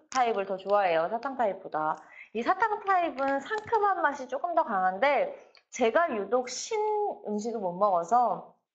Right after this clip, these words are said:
이 정도로 상큼한 것도 너무 싫어, 너무 싫거든요, 저한테는. 근데 가루 타입은 되게 달달한 느낌만 있으니까 가루 타입 신 거 못 드시는 분들은 가루 타입 더 선호하실 것 같고,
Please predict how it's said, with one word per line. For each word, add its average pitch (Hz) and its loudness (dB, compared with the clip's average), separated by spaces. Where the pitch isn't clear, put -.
이 208 -8
정도로 359 2
상큼한 294 -2
것도 214 -2
너무 208 0
싫어, 302 0
너무 240 2
싫거든요, 220 0
저한테는. 190 -2
근데 233 2
가루 233 2
타입은 285 2
되게 220 2
달달한 294 2
느낌만 226 0
있으니까 196 0
가루 247 2
타입 294 2
신 403 -2
거 370 6
못 214 -2
드시는 226 -4
분들은 190 -4
가루 220 0
타입 233 0
더 185 -2
선호하실 277 0
것 226 2
같고, 196 -2